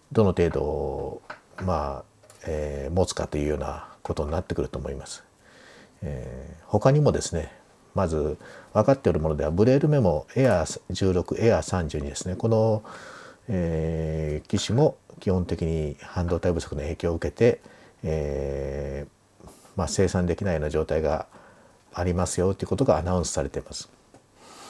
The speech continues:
で、こちらはですね、ちょっと、まあ、私どもマルシンテック程度ですとですね、えー、在庫を持つなんてことはないもんですから、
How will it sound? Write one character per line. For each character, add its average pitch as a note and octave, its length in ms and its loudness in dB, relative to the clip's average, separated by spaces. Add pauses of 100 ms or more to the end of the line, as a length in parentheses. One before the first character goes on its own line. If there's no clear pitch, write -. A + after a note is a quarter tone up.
(220)
で、 G2 80 4
こ G#2 120 4
ち - 120 2
ら C#3+ 80 10
は E3 60 4
で A2+ 100 4
す - 120 -4
ね、 E2 80 0
ち - 80 -6
ょ F#2 40 -4
っ - 20 -4
と、 F2+ 80 -2
ま F2 120 2
あ、 - 20 2
私 D#2+ 320 0
ど D#2+ 80 -2
も D2 200 -4 (440)
マ E2 120 4
ル E2+ 60 4
シ F#2+ 160 0
ン F2 60 0
テ E2+ 100 0
ッ - 40 -4
ク - 140 -12
程 F2+ 140 4
度 D2 80 0
で - 80 -2
す - 100 -6
と - 80 0
で C#2 80 -4
す - 140 -10
ね、 F2+ 260 0 (220)
え - 600 -4
ー、 - 20 -6
在 E2+ 200 4
庫 E2 140 2
を D#2 40 4
持 F2 120 4
つ - 100 -2
な D2+ 80 -2
ん C#2+ 60 -4
て D2+ 60 -2
こ - 80 -2
と - 100 -2
は C#2+ 60 0
な D#2+ 120 -2
い C2 60 -2
も C#2 140 -2
ん - 20 -4
で C#2 80 -4
す - 100 -10
か - 120 0
ら、 E2+ 240 2